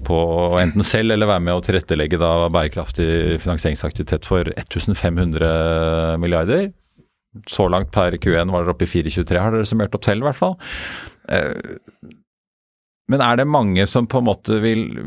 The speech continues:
vi ser jo at en god del grønne prosjekter enten utsettes eller er satt på vent, og det kommer også fra store aktører som Equinor, som ikke klarer å regne hjem vindparker, eh, plutselig, eller, eh, Yara, som ikke klarer å få partnere til å finansiere opp grønne ammoniakkselskaper.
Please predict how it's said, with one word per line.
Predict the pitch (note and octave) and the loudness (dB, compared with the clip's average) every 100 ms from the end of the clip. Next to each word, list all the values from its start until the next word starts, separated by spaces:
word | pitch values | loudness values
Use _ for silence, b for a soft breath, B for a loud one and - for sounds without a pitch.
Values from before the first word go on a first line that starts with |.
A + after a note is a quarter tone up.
| D#2+ - | -10 -8
vi | - | -4
ser | A#2+ - G#2 | -2 0 2
jo | G#2+ C3+ | 2 0
at | B2 | 0
en | C3 | -2
god | G2+ G2 | 0 0
del | G2+ | 2
grønne | G2 E2+ | 2 0
prosjekter | E2 E2+ F2 - F#2+ | -2 -2 -4 -2 -2
enten | F#2 F2+ F#2 | 0 -2 -2
utsettes | E2 - D#2+ F2 | -4 -4 -4 -4
eller | F2+ | -4
er | F2 | -2
satt | F2+ | -4
på | - | -2
vent, | G2+ C#3+ - | 0 0 -2
og | |
det | F#2+ F#2 F#2 F#2 F#2 F2+ F2+ | 0 2 2 2 0 0 -2
kommer | G#2 F#2 | -2 0
også | F2 - | 0 -2
fra | A2+ D#3 | -2 0
store | - F#2+ F2+ | 0 2 2
aktører | - F2 | 2 0
som | E2 F#2+ | 0 -2
Equinor, | E2+ F2+ F2+ G#2+ | -2 0 0 -2
som | G#2 | -2
ikke | G2+ G2 | -2 0
klarer | G2 F2 | 0 2
å | F2 | 2
regne | F2 E2+ E2+ | 0 0 0
hjem | F2 | 0
vindparker, | E2 F2+ D2+ F2+ E2+ E2 E2+ E2+ E2+ E2 | 0 0 0 0 0 0 0 0 0 -2
eh, | |
plutselig, | E2 F2 - G2 G2 | -2 -2 0 0 0
eller, | F2+ F2 F2 | 2 2 2
eh, | F2+ D#2+ B B B B | 0 -2 B B B B
Yara, | F#2 F2 F2+ F2+ | 0 2 4 2
som | G#2 | 0
ikke | E2+ F#2+ | 0 -2
klarer | F#2+ E2+ E2+ | 0 0 0
å | |
få | D#2+ F2+ F2 F2+ F2 F2 | 0 2 2 2 0 -2
partnere | D#2+ E2+ - F2 | 0 -2 0 -4
til | F2+ F#2+ F2 | 0 0 0
å | |
finansiere | F#2 F2 E2 F2 | 0 -2 0 0
opp | E2 D#2+ | -2 -2
grønne | F2+ F2 E2+ | -4 -2 0
ammoniakkselskaper. | D#2+ E2+ E2+ - E2+ F2+ - E3+ | -2 -2 -2 -2 -4 -4 -4 -6